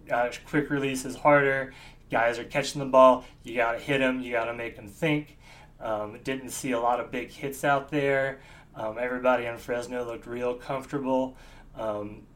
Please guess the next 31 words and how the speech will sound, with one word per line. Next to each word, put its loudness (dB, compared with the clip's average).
and, -8
um, -8
you -14
saw 4
it 2
with -4
their -4
offense. -2
Um, -10
so, -6
you -12
know, -8
going -6
into -8
Virginia -10
Tech, 0
that's 2
what 2
I 4
wanna -4
see, -10
uh, -8
cleaned -10
up. -4
Um, -4
Kane, -2
uh, 0
I -16
feel 2
bad. 6
He, -20